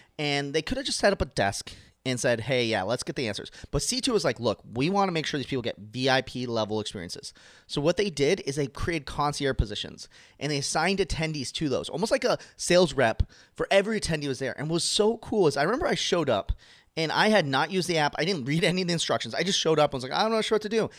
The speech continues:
And this, and I saw someone wearing, like, an orange vest, and I look, "Hey, I have a quick question." They're like, "Oh, yeah, I'm happy to help." And they're like, I asked them the question. They're like, "Okay, cool." And they pulled my profile, and they go, "Oh, you know what?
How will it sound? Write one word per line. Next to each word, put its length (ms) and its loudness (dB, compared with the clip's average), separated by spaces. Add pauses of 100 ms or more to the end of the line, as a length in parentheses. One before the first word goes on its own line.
(260)
And 160 2
this, 100 0 (140)
and 280 0
I 60 -2
saw 160 2
someone 240 -2
wearing, 180 -2
like, 140 -4
an 80 -6
orange 320 -4
vest, 380 0
and 80 -6
I 60 -4
look, 260 -4
"Hey, 280 -2
I 40 -2
have 100 2
a 40 -2
quick 180 0
question." 400 -4 (340)
They're 140 0
like, 100 0
"Oh, 140 2
yeah, 320 0
I'm 60 -6
happy 360 2
to 100 6
help." 400 2
And 160 -2
they're 160 0
like, 200 -2 (120)
I 200 0
asked 180 0
them 80 -10
the 60 -6
question. 260 2
They're 80 0
like, 120 -4
"Okay, 200 2
cool." 300 -2 (280)
And 140 0
they 80 4
pulled 240 4
my 100 2
profile, 220 0
and 60 0
they 80 -4
go, 100 -18
"Oh, 140 2
you 160 0
know 100 0
what? 180 -2